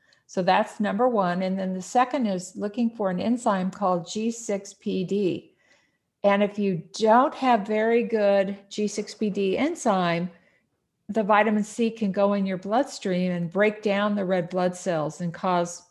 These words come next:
hemolysis. And then you're, you actually have bleeding in your urine 'cause the, the broken down red blood cells are going out in the urine. And I've seen this, and that's something that Paul Marik has written about. He said, "Oh, you don't need to worry about that."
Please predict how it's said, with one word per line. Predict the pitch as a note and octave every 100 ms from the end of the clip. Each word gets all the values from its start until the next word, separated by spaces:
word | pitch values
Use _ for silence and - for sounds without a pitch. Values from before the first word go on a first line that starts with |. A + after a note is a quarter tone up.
| _ -
hemolysis. | - F#3+ E3+ F3 F3+ F3+ F#3 F3+ -
And | F#3+ F#3
then | F3 F3 - _ _ -
you're, | F#3 F3+
you | F#3 F#3
actually | F3 E3+ F3 G3+ F3+ F3+
have | E3+ -
bleeding | F#3 F#3 F3+ E3+ E3 _ _
in | - F3+
your | D#3+
urine | D#3 F3 F3+ D#3+ -
'cause | - E3 E3
the, | - _ _ _
the | E3+
broken | E3+ F3+ F#3
down | F3+ E3+
red | E3 E3 E3
blood | D#3+
cells | D#3 E3+ E3+
are | F3+
going | F#3+ F3 E3
out | E3+ F3+
in | E3+
the | D#3+
urine. | E3 E3+ E3+ F#3 _ _ - - _ -
And | A#3+
I've | D4+ E4+
seen | - D#4+ F#4
this, | F#3+ F3+ -
and | A3 A#3+
that's | F#4 F#4
something | - C#4+ C#4+ A3
that | F3+ -
Paul | - A3+ A3+
Marik | G3 G3 A3 - - - _ _ _ _
has | - A3 G#3
written | G#3+ D4 D4
about. | A#3+ F3 D#3 -
He | G#3+
said, | A3+ C#4+ B3 -
"Oh, | A#3+
you | A3+ A#3+
don't | A#3+ -
need | G#3 G3+
to | G3
worry | F#3 G#3 A3+
about | F3+ F3 E3 -
that." | F3 D#3+ F#3+